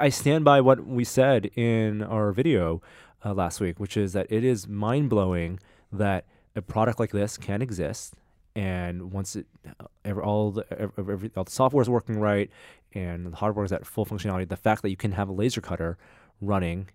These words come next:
in your home, in your home office even, uh, properly set up, is something that we could never have imagined even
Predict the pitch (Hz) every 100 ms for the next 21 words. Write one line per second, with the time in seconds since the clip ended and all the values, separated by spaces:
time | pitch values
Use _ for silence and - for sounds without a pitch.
0 | _ - 101 92 87 - 123 85 98 90
1 | 92 - 104 90 110 143 101 - 87 87
2 | 110 - _ - _ 104 90 - 101 107
3 | 95 90 98 131 98 90 _ _ _ 113
4 | - 104 107 80 90 - 98 98 104 107
5 | 98 98 101 104 127 95 82 90 - _
6 | _ _ - 101 98 95 92